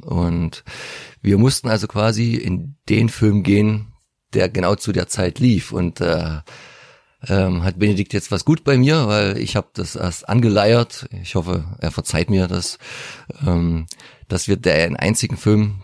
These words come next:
der da reingepasst hat, mit Die Hochzeit gesehen haben, was ja die Fortsetzung von Klassentreffen eins Punkt null ist. Wir gucken solche Geschichten nicht allzu oft und, äh, besprechen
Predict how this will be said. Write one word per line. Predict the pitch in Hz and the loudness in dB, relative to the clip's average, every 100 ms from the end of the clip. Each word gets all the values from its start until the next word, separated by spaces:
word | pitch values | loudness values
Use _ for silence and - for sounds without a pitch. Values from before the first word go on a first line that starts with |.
| - | -4
der | 87 | -2
da | 85 | 0
reingepasst | 80 101 - 90 - | 0 -2 -4 -6 -2
hat, | 98 92 - | -2 -2 -4
mit | 104 98 - - - - - - - - - - _ - | -2 -2 -2 -14 -14 -20 -20 -18 -18 -18 -20 -20 _ -2
Die | 101 | 2
Hochzeit | 127 - 98 92 - - - 90 | 2 2 2 2 2 -4 -4 -4
gesehen | 90 95 107 98 | 0 4 4 4
haben, | 87 90 95 107 127 139 | 2 2 2 4 4 2
was | 101 - | 0 0
ja | 95 95 | 0 0
die | - 92 | 0 -2
Fortsetzung | - 101 - 98 - 95 90 | 0 -4 0 -2 0 -2 -2
von | 90 87 85 | 0 0 0
Klassentreffen | - 82 - 87 - 85 - | -2 -4 -4 -4 -4 -4 -4
eins | 85 85 | -4 -4
Punkt | - 82 - | -2 -2 2
null | 117 | 4
ist. | 131 131 - - - - - - - - - - - - | 4 0 -2 -10 -16 -18 -18 -18 -20 -20 -20 -20 -20 -10
Wir | - 92 | -4 -2
gucken | - 104 | 0 0
solche | 87 95 87 | 0 0 -2
Geschichten | - - 98 - 92 | -4 -2 -2 0 2
nicht | 92 85 - | 4 2 0
allzu | 95 - 90 | -2 0 0
oft | 113 139 - | 0 0 -2
und, | 92 85 - - | -2 -2 -6 -6
äh, | 82 82 - - - | -4 -4 -6 -10 -12
besprechen | - - 95 104 107 101 98 101 | -14 -6 -2 0 2 0 -2 -6